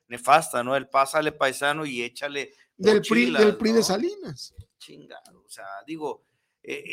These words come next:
Speaker 1: esta es nuestra Guardia Nacional y esto es en lo que nos estamos convirtiendo.
Speaker 2: Entonces,
Speaker 1: Señores, abran los ojos,
Speaker 2: no, que no hay
Speaker 1: chingada
Speaker 2: corrupción,
Speaker 1: madre.
Speaker 2: señor Andrés Manuel, no, que no hay
Speaker 1: Ah.
Speaker 2: corrupción. Y para muestra un botón, tenemos también datos.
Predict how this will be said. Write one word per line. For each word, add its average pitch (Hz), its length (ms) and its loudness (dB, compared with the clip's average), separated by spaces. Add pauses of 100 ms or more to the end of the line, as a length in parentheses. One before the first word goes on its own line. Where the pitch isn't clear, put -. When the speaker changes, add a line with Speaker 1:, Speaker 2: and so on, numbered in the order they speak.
Speaker 1:
esta 190 240 -10
es 226 60 -10
nuestra 185 280 -4
Guardia 175 320 0
Nacional 147 580 -2
y 147 40 -6
esto 151 180 -12
es 165 80 -10
en 160 60 -10
lo 151 100 -6
que 135 100 -18
nos 120 140 -14
estamos 147 320 -12
convirtiendo. 139 560 -2
Speaker 2:
Entonces, 214 220 10
Speaker 1:
Señores, 165 400 0 (180)
abran 220 360 8
los 165 180 2
ojos, 208 260 8
Speaker 2:
no, 247 160 10
que 254 80 10
no 247 80 10
hay 269 60 10
Speaker 1:
chingada 247 180 10
Speaker 2:
corrupción, 240 300 4
Speaker 1:
madre. 269 140 2
Speaker 2:
señor 240 280 -4
Andrés 233 260 -2
Manuel, 285 440 -6
no, 247 120 -8
que 247 100 -6
no 240 80 -2
hay 240 40 -4
Speaker 1:
Ah. - 40 -10
Speaker 2:
corrupción. 240 520 -4
Y 202 120 -2
para 196 320 2
muestra 247 280 4
un 233 80 4
botón, 240 420 -4
tenemos 226 500 -10 (260)
también 214 400 0
datos. 226 580 2